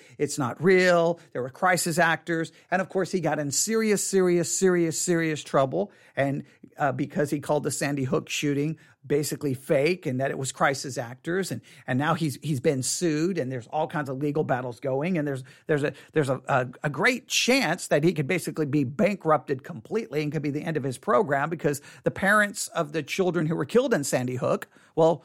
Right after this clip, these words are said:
they're suing him for all of the damages they had to deal with, with his crazy followers harassing the family, saying your kid did not really die in a s-, a shooting. It's absolutely horrendous. It's horrible. It's horrible. It's evil.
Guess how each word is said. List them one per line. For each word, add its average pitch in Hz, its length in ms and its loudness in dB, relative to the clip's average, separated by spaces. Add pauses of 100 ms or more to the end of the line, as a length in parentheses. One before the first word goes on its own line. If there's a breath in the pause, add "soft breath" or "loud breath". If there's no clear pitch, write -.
(360 soft breath)
they're 185 280 2
suing 233 380 2
him 156 200 0
for 139 160 2
all 170 180 6
of 147 100 -2
the 139 60 0
damages 160 680 0
they 143 100 -2
had 156 160 0
to 151 60 -2
deal 170 260 0
with, 143 220 -2
with 135 220 -6
his 131 200 -4
crazy 165 440 -2
followers 156 600 0 (300 soft breath)
harassing 160 640 0
the 147 100 -2
family, 170 420 2
saying 156 280 -2
your 135 100 -4
kid 160 300 -2
did 139 100 -8
not 160 220 -2
really 151 240 2
die 151 480 0 (240 loud breath)
in 151 100 4
a 139 40 2
s-, - 380 -6
a 143 140 0
shooting. 156 460 0
It's 160 200 -8
absolutely 190 520 -4
horrendous. 190 640 0
It's - 200 -10
horrible. 196 800 0
It's 147 140 -12
horrible. 202 500 -2
It's - 220 -10
evil. 208 440 0